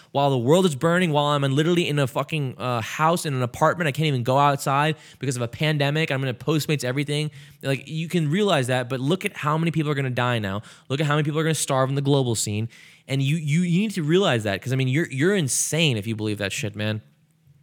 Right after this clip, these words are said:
You're fucking insane if you believe that anything coming out of these, like, left, these Democratic, uh, p-,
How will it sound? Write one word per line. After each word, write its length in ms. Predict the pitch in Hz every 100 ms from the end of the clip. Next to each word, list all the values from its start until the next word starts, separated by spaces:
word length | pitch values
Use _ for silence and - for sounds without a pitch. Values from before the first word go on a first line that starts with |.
| - -
You're 260 | 123 180
fucking 360 | 180 185 175 139
insane 640 | 104 - 127 123 104 92 _ _ _ _ _ -
if 140 | 120
you 160 | 143 165
believe 500 | 185 156 156 151 127
that 320 | 120 107 - - _ -
anything 340 | 139 165 170 156
coming 240 | 156 147
out 120 | 143 139
of 60 |
these, 180 | 123 110
like, 240 | 113 -
left, 380 | - 123 127 -
these 160 | 123 110
Democratic, 760 | 127 135 131 131 127 123 -
uh, 460 | 117 113 110 104 87
p-, 220 | -